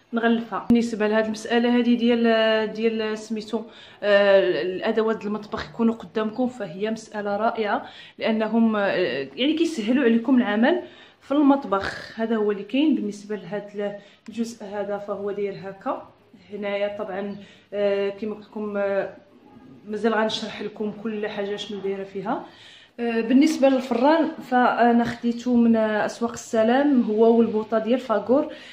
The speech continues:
لكن صراحه، آه، البوطه اش غنقول لكم تتصدى دغيا، دغيا، دغيا، وخ-، مع العلم انها ما، ما خ-، ما رخيصاش، يعني ماشي رخيصه بزاف.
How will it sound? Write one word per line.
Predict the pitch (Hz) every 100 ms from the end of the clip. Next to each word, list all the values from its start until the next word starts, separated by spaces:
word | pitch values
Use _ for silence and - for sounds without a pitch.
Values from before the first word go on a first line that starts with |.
| -
لكن | 226 233 240 240 269 262 233 226
صراحه، | - - 240 226 233 233 -
آه، | 214 208
البوطه | 208 202 220 220 208 214 233 247 202
اش | -
غنقول | 202 233 190
لكم | 190 - 220
تتصدى | 226 214 - 180 170 202
دغيا، | 202 190 220
دغيا، | 202 190 190
دغيا، | 180 202 240 - _ _ _ _ _
وخ-، | 220
مع | 214 214 202
العلم | 196 214 208
انها | 208 202 202 202 185
ما، | 202 202
ما | 226
خ-، | -
ما | 208 220
رخيصاش، | 220 208 - 202 220 - 196
يعني | 190 202
ماشي | 202 226
رخيصه | 220 214 - 185
بزاف. | 185 226 269